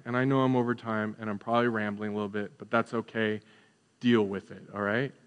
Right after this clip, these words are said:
I just want to say this one thing. There is this floating idea in Christianity that God is the God of second chances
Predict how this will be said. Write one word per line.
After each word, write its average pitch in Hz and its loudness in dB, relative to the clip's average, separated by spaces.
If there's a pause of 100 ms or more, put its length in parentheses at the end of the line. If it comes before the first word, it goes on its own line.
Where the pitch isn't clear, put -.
(1300)
I 151 -8
just - -16
want 262 2
to - -6
say 160 4
this 131 0
one 120 -8
thing. 101 -10 (1200)
There 196 10
is 190 2
this 208 2
floating 190 8
idea 120 2 (760)
in 165 8
Christianity 117 2 (680)
that 135 0
God 147 8
is 165 2
the 143 0
God 127 4
of 120 0
second 117 -2
chances 98 -10